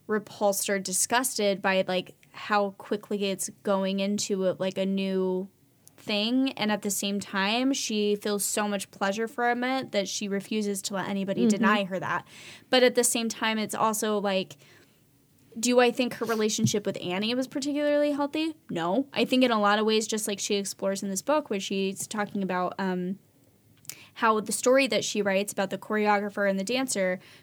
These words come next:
Speaker 1: could as ver-, as equally be about her
Speaker 2: Yeah.
Speaker 1: and the choreographer as,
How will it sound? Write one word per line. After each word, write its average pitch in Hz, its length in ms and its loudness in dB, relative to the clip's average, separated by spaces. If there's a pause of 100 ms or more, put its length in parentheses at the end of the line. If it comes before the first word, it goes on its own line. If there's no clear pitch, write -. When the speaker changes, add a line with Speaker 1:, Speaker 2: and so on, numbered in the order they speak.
Speaker 1:
could 214 300 0
as 214 240 2
ver-, 196 520 -2
as 208 260 0 (260)
equally 294 460 4
be 262 160 4
about 226 300 4
her 240 440 6
Speaker 2:
Yeah. - 60 -4
Speaker 1:
and 226 100 0
the 226 80 0
choreographer 220 920 0
as, 202 320 0